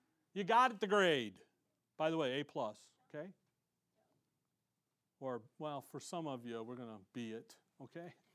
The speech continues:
A little curve, yeah, okay?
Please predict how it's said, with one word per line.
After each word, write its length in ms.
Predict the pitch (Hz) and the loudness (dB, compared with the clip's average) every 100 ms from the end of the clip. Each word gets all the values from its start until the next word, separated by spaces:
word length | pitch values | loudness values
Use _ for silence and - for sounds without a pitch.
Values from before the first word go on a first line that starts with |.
| _ _ _ _ _ _ _ _ _ _ _ _ _ _ _ _ _ _ - | _ _ _ _ _ _ _ _ _ _ _ _ _ _ _ _ _ _ -12
A 20 | |
little 180 | 135 147 | -6 -6
curve, 400 | 139 170 151 135 120 | 0 2 2 0 -6
yeah, 260 | 131 120 110 _ 139 | -6 -6 -12 _ -18
okay? 380 | 131 156 156 | -14 -10 -10